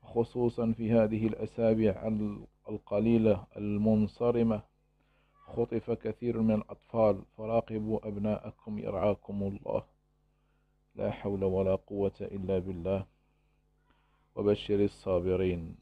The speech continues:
وبشر الصابرين الذين إذا أصابتهم مصيبة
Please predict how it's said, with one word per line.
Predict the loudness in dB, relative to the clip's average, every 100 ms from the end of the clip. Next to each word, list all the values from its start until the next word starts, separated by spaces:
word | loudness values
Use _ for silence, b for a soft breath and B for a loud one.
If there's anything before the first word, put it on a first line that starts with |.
| _ _ _ _ _ _ _ _ _ _ _ _ _
وبشر | 0 0 0 0 0
الصابرين | 0 -2 0 2 4 4 4 4
الذين | 4 4 4 2 2
إذا | 0 0 2 2 2
أصابتهم | -2 0 2 0 -2 -4 -2
مصيبة | -4 -8 -10 -8 -8 -10